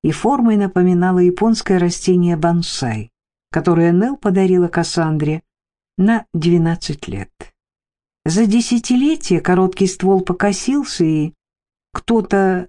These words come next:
не поленился подбавить опору под большую ветвь, чтобы снять часть веса. Подпалина посередине напоминала об ударе молнии многолетней давности.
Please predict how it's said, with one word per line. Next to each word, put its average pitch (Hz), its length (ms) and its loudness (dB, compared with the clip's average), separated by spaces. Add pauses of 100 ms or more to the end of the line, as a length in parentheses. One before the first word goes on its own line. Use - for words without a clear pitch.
(160)
не 214 220 4
поленился 233 920 2 (480)
подбавить 180 600 2
опору 226 500 0
под 170 220 -2
большую 170 480 2
ветвь, 185 320 0
чтобы 180 580 0 (220)
снять 180 640 0
часть 165 460 -4
веса. 131 540 -6 (920)
Подпалина 254 600 0
посередине 233 760 0
напоминала 190 840 0 (340)
об 175 160 0
ударе 220 360 2
молнии 185 840 2 (180)
многолетней 180 720 2
давности. 165 800 -4